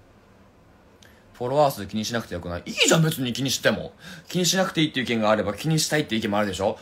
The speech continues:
僕はちょっとだけ気にしてる。いや、だからドームツアーをしたいんですよ、僕はね。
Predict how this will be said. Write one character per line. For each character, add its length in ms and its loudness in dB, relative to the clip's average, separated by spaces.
僕 260 -4
は 320 8
ち 80 -4
ょ 40 -6
っ 20 -8
と 80 -2
だ 80 4
け 80 -8
気 100 -6
に 100 0
し 80 -4
て 100 -4
る。 160 -8
い 40 -16
や、 80 -10
だ 80 -14
か 60 -6
ら 60 -8
ド 140 4
ー 20 4
ム 140 0
ツ 140 -2
ア 60 4
ー 40 4
を 140 -2
し 80 -4
た 80 -6
い 20 -6
ん 40 -8
で 60 -8
す 80 -14
よ、 80 -16
僕 200 -14
は 80 -8
ね。 160 -12